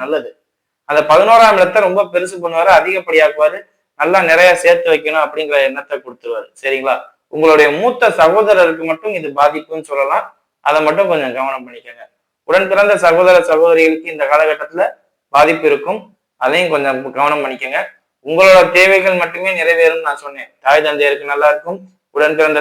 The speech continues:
சகோதர சகோதரிகளுக்கு நல்லா இருக்கும், மனைவிக்கு நல்லா இருக்கும்னா நான் சொல்லவே இல்லை. தனிப்பட்ட துளாராசினர்களுக்கு சுயநலமான வாழ்க்கை வாழ்பவர்களுக்கு இது அற்புதமான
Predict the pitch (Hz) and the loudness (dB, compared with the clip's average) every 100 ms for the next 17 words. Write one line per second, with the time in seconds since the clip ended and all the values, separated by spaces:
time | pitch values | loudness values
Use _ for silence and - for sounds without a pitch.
0 | 143 143 156 151 143 139 143 139 135 131 | 0 0 0 -2 -4 -4 -4 -6 -8 -12
1 | 139 147 147 165 139 143 151 143 139 139 | -4 -2 -2 -6 -10 -8 -8 -8 -6 -2
2 | 143 147 147 190 170 139 131 143 139 123 | -2 -2 -8 -4 -4 -6 -8 -6 -6 -6
3 | 117 - _ _ _ _ 127 156 170 185 | -12 -18 _ _ _ _ -2 -2 0 0
4 | - 214 180 185 185 175 165 165 160 160 | 0 0 2 4 4 4 0 0 0 0
5 | 170 196 - 156 165 160 156 175 170 156 | -4 -8 -2 -2 0 -2 -2 0 2 2
6 | 156 151 143 147 143 143 151 156 180 143 | 0 0 0 -2 -4 -6 -10 -8 -2 -2
7 | 131 151 147 147 | -4 -8 -8 -6